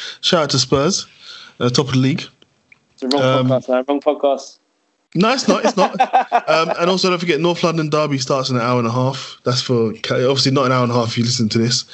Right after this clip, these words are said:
Speaker 1: It started a couple of days ago if you're listening to this. And, um, it'll be very interesting. So I'm going to enjoy that this afternoon.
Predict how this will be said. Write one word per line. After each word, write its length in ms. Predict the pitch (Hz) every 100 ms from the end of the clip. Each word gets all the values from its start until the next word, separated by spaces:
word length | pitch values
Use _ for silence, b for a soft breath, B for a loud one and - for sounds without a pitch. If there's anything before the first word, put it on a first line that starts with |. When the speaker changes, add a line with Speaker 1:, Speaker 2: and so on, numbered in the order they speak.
| B B
Speaker 1:
It 60 | B
started 240 | 135 127
a 20 | 127
couple 160 | 127
of 60 | 131
days 120 | 123
ago 100 | 110
if 80 | 104
you're 60 | 107
listening 260 | 104 110 104
to 80 |
this. 880 | 107 107 - - - - - - -
And, 240 | 123 123 120
um, 480 | 120 120 117 113 - _ - - _ -
it'll 220 | - 117
be 40 |
very 160 | 120 143
interesting. 380 | 160 127 - 101
So 140 | -
I'm 100 | 107
going 200 | 117 113
to 100 | 113
enjoy 240 | 110 120 123
that 160 | 139
this 160 | - -
afternoon. 440 | 147 - 226 -